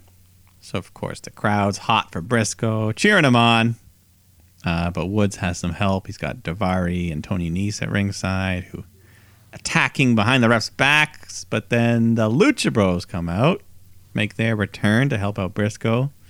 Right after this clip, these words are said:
Apparently, they've been having some visa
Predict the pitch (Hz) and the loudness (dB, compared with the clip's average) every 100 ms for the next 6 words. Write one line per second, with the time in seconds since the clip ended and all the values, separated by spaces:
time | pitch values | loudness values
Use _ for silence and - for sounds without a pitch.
0 | - - - - - - _ - - - | -20 -20 -20 -20 -20 -20 _ -20 -20 -10
1 | - 107 101 104 104 101 95 90 90 - | -2 0 2 0 0 -2 -4 -4 -6 -6
2 | 87 90 98 95 92 | -6 -2 0 0 -2